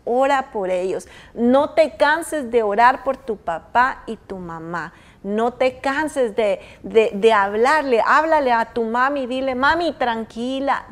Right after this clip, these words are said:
Dios está con nosotros". Si, si de pronto ves asustada a tu mamá, dile, "Mami, tranquila, Dios está con nosotros". Si ves asustado a tu papá,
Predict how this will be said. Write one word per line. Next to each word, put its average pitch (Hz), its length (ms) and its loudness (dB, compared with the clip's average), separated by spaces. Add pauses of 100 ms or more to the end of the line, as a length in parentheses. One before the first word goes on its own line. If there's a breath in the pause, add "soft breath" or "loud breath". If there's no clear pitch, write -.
Dios 220 320 -4
está 226 320 -4
con 240 180 -6
nosotros". 208 320 -8
Si, - 160 -2
si 240 40 4
de 240 160 10
pronto 311 400 4
ves 349 180 10
asustada 311 600 8
a 311 120 0
tu 285 100 -2
mamá, 277 360 0 (340 loud breath)
dile, 262 340 -2
"Mami, 226 360 -2
tranquila, 196 840 -10 (380)
Dios 226 500 2
está 208 300 -4
con 208 180 -10
nosotros". - 480 -12 (300 loud breath)
Si - 280 -4
ves 294 240 6
asustado 302 600 6
a 302 140 4
tu 302 100 -2
papá, 330 640 0